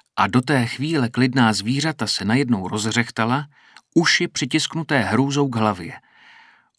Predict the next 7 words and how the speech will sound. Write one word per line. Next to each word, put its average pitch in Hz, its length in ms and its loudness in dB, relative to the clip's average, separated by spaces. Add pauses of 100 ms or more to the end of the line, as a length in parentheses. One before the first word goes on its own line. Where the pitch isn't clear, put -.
O 123 140 4
zem 131 320 4
zabubnovala 117 760 2
kopyta. - 520 -14 (1040)
A 95 100 -8
začalo 98 380 -4
peklo. - 400 -14